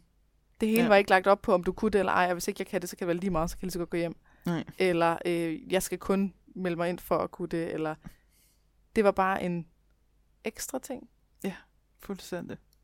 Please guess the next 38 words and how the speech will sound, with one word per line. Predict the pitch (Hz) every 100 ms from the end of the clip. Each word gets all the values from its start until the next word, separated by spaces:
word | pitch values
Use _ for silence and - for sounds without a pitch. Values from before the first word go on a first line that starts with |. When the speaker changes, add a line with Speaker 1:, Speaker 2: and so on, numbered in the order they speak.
| -
Speaker 1:
Og | 233
som | 220 220
heller | 202 202
ikke | 196
har | 202
været | 190
det, | 190
der | 190
har |
fyldt | 185 - 208 -
siden, | - 202 196 208
eller | 196 160 170
sådan, | - 170 165 165 _ _ _ _ _ _ _ _ -
øh, | 190 165 165
været, | 160 156 160 165 - _ _ -
"Når | 190 180
du | 180
nu | 208
Speaker 2:
Øh. | 226
Speaker 1:
kan | 240
hun | 214 185
la-, | 190 -
løfte | 190 196 -
hundrede, | 196 175
så | 196
skal | - 185
du | 190
fandme | - 185 165
også | 180
kunne | - 185
løfte | 175 -
hundrede | - 175
og | 180
ti | - 185 -
næste | 170 165 -
måned," | 175 165 165 175
eller | 160 156
et | 156